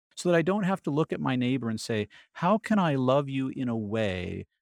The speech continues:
that benefits me?" Rather, I can say to my neighbor, "How can I love you in a way that benefits you?"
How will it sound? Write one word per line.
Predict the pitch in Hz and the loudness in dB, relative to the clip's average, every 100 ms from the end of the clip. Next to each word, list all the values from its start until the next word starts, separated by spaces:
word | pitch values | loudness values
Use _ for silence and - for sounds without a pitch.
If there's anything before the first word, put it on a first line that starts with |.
| - | -6
that | 117 113 | -4 -2
benefits | 110 117 113 - - 104 | -2 -2 -4 -8 -8 -8
me?" | 98 113 120 95 - - - _ _ _ _ _ _ - | -2 0 0 -2 -6 -18 -20 _ _ _ _ _ _ -2
Rather, | 123 139 135 | 0 0 -2
I | 120 | -4
can | - 110 | -4 -6
say | - 123 | -4 -4
to | - | -2
my | 117 107 | 0 2
neighbor, | 107 113 123 101 98 - _ _ | 2 4 4 2 0 -6 _ _
"How | 131 | -2
can | 131 127 | 0 -2
I | 117 | -2
love | 110 120 107 | 2 2 2
you | 107 | 0
in | |
a | 107 | 0
way | 98 104 104 98 95 | 0 0 0 0 -2
that | 104 98 | -6 -6
benefits | 107 98 - 101 - | -4 -6 -6 -10 -4
you?" | 98 107 202 135 | 2 4 4 0